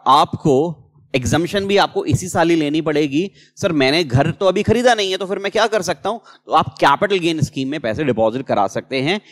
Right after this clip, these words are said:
तो जितने आप कैपिटल गेन स्कीम में पैसे डिपॉजिट कराएंगे, तो माना जाएगा वो अपने घर के बनाने के लिए या खरीदने के लिए पैसे डिपॉजिट कराए हैं, तो उसको ही हम आपका डीम्ड इन्वेस्टमेंट मान लेंगे। तो कैपिटल गेन स्कीम यहां पर एप्लीकेबल होती है। but हाँ, ये इस टाइम लिमिट तक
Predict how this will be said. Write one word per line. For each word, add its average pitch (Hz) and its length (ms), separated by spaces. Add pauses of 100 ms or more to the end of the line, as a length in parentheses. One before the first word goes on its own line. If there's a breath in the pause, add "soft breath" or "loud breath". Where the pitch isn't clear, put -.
(260 soft breath)
तो 143 180
जितने 139 280
आप 190 180
कैपिटल 147 320
गेन 156 200
स्कीम 147 240
में 151 100
पैसे 127 200
डिपॉजिट 110 400
कराएंगे, 127 520
तो 117 220
माना 113 240
जाएगा 131 300
वो 135 100
अपने 127 260
घर 120 260
के 139 220
बनाने 110 420
के 127 120
लिए 123 220
या 117 60
खरीदने 117 440
के 127 80
लिए 127 180
पैसे 117 220
डिपॉजिट 110 380
कराए 107 300
हैं, 185 180 (280 soft breath)
तो - 60
उसको 165 300
ही 180 160
हम 143 200
आपका 120 240
डीम्ड 143 360
इन्वेस्टमेंट 120 460
मान 110 220
लेंगे। 82 300 (460 soft breath)
तो - 60
कैपिटल 151 360
गेन 180 200
स्कीम 185 260
यहां 156 180
पर 151 160 (140)
एप्लीकेबल 120 500
होती 107 300
है। - 320 (280)
but 123 120
हाँ, 175 340 (280 soft breath)
ये 120 160
इस 220 280
टाइम 175 240
लिमिट 147 360
तक 214 140